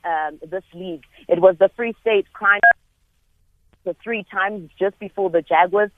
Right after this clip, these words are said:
And just looking at those teams, you know, um, but even the new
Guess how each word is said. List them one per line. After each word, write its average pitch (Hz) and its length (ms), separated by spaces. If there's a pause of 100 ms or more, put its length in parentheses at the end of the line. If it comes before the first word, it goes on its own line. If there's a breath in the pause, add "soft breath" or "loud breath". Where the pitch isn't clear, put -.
(240 soft breath)
And 214 360 (200)
just 302 180
looking 277 360
at 240 160
those 214 220 (160)
teams, 190 400
you 160 100
know, 170 340
um, 170 300 (340 soft breath)
but 220 200 (760)
even 302 260
the 285 100
new 254 240